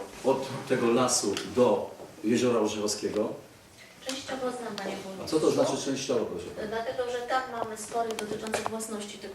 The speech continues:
Speaker 2: gruntu, o czym pan bardzo dobrze wie.
Speaker 1: Nie ma żadnych
Speaker 2: Ale bardzo
Speaker 1: sporów.
Speaker 2: proszę, żeby pan mnie nie przypytywał na sesji, dlatego że ja nie jestem
Speaker 1: Ale
Speaker 2: tutaj
Speaker 1: ja
Speaker 2: w
Speaker 1: chcę
Speaker 2: formie
Speaker 1: sprawdzić, czy pani
Speaker 2: uczennicy,
Speaker 1: wie, o czym pani
Speaker 2: uczennicy
Speaker 1: mówi.
Speaker 2: i ucznia, panie burmistrzu.
Speaker 1: Droga pani,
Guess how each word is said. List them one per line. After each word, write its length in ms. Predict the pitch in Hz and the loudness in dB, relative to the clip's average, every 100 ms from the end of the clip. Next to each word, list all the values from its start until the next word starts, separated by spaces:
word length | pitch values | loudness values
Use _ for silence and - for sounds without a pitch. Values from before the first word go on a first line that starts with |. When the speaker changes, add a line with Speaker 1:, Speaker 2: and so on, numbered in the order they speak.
| 190 214 | -12 -10
Speaker 2:
gruntu, 280 | 226 247 | -8 -6
o 100 | 214 | -8
czym 120 | 208 208 | -8 -10
pan 200 | 190 190 | -10 -6
bardzo 300 | 202 190 190 | -6 -6 -10
dobrze 340 | 185 180 170 | -10 -8 -8
wie. 180 | 160 160 214 | -6 -6 0
Speaker 1:
Nie 180 | 214 135 | 2 2
ma 100 | 127 | 0
żadnych 160 | 135 - | 2 6
Speaker 2:
Ale 200 | 233 233 | 6 8
bardzo 180 | 269 233 | 6 8
Speaker 1:
sporów. 120 | 247 | 6
Speaker 2:
proszę, 240 | 269 269 254 | 4 2 2
żeby 200 | 247 247 | 2 2
pan 180 | 254 247 | 2 0
mnie 120 | 240 | 0
nie 140 | 262 | -2
przypytywał 640 | 269 294 262 254 220 202 | -4 -4 -4 -2 -2 -2
na 120 | 190 185 | -2 -2
sesji, 280 | 226 - | -2 -6
dlatego 380 | 226 220 220 226 | -4 -4 -2 -2
że 120 | 220 | -2
ja 160 | 226 220 | 0 0
nie 200 | 226 233 | 0 0
jestem 360 | 269 - 226 214 - 107 | -2 0 -2 -2 -4 2
Speaker 1:
Ale 180 | 127 | 6
Speaker 2:
tutaj 160 | 143 - | 8 8
Speaker 1:
ja 80 | - | 6
Speaker 2:
w 40 | |
Speaker 1:
chcę 100 | - | 8
Speaker 2:
formie 320 | 254 247 240 | 8 10 6
Speaker 1:
sprawdzić, 400 | 175 160 - 247 | 6 6 6 6
czy 60 | 240 | 6
pani 200 | 180 180 175 | 6 8 8
Speaker 2:
uczennicy, 180 | 165 165 | 8 8
Speaker 1:
wie, 120 | 170 - 160 | 6 4 4
o 40 | |
czym 160 | - - | 6 8
pani 120 | 294 | 8
Speaker 2:
uczennicy 380 | 185 - - - | 8 8 8 8
Speaker 1:
mówi. 200 | - 233 | 4 4
Speaker 2:
i 140 | 233 | -4
ucznia, 200 | 214 - - | -4 -4 -6
panie 200 | 196 190 | -6 -8
burmistrzu. 440 | 185 - - 135 139 | -8 -8 -2 2 4
Speaker 1:
Droga 260 | 135 135 | 4 4
pani, 140 | 117 | 4